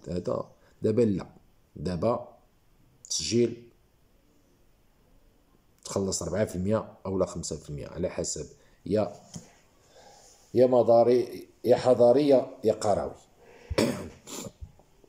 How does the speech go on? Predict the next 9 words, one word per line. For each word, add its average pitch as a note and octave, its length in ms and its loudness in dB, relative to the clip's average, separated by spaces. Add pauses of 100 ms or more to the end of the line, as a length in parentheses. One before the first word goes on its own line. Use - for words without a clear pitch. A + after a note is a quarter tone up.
(680)
ما A2 120 2
بقاش A#2 300 2
داكشي A2 300 -2
ديال، G2 280 0 (1600)
ديال A2 200 2
الدولة A2+ 480 0
كانت A#2+ 280 -2
كتسمح - 520 -4
لهم. D2 200 -10